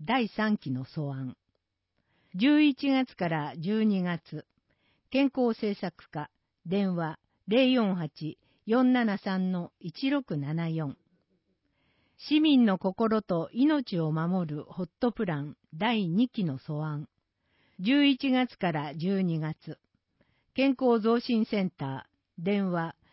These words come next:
零四八四七三の三八一一。志木市高齢者保健福祉計画、第九期介護保険事業計画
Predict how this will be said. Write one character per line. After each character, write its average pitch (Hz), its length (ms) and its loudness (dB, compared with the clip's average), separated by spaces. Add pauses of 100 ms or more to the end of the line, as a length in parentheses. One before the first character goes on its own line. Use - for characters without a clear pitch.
(200)
零 254 220 4
四 233 220 2
八 165 480 -8 (260)
四 254 260 2
七 233 260 0
三 190 340 -4
の 180 200 -6 (160)
三 277 200 0
八 226 360 -6
一 147 340 -8
一。 - 320 -14 (1300)
志 - 160 -18
木 294 160 4
市 - 380 -4
高 285 200 2
齢 277 240 2
者 160 320 -2
保 180 160 -6
健 285 320 2
福 - 240 -6
祉 - 220 -8
計 180 180 0
画、 127 160 -10 (800)
第 247 240 2
九 233 280 0
期 170 320 -4 (300)
介 269 260 4
護 262 140 0
保 254 140 0
険 147 480 -2
事 175 160 -2
業 262 240 2
計 240 220 2
画 151 180 -6